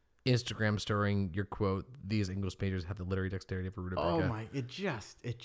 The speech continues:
Speaker 2: it, it breaks my heart. It breaks my heart. People, if you're still in school,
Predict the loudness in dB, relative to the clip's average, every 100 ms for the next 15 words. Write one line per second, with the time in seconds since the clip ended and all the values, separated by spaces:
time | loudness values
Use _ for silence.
0 | -16 -14 -8 -8 -6 -6 -4 0 0 0
1 | -2 0 -2 -4 -6 0 0 2 2 2
2 | 2 -4 -20 _ _ 0 2 4 2 2
3 | 0 2 4 6 4 2 6 6 6 2